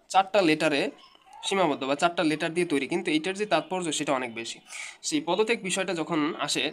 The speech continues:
তো এখানে যে সর্বপ্রথমই আসে দেশের সর্বোচ্চ স্থানের যে জায়গাগুলো, যেমন প্রধানমন্ত্রী, হ্যাঁ, মন্ত্রী, স্পিকার,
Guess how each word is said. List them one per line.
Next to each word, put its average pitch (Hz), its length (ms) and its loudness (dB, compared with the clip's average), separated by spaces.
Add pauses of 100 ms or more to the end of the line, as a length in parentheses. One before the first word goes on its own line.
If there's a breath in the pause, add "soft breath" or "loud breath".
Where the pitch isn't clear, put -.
তো 139 80 -6
এখানে 175 420 -2
যে 156 100 -4
সর্বপ্রথমই 185 640 0
আসে 139 180 0
দেশের 147 280 -2
সর্বোচ্চ 196 560 -2 (280)
স্থানের 160 380 2
যে 147 120 0
জায়গাগুলো, 117 420 -4
যেমন 131 180 -2
প্রধানমন্ত্রী, 139 600 -2
হ্যাঁ, 143 200 -4 (240 loud breath)
মন্ত্রী, 143 420 2
স্পিকার, 131 440 -2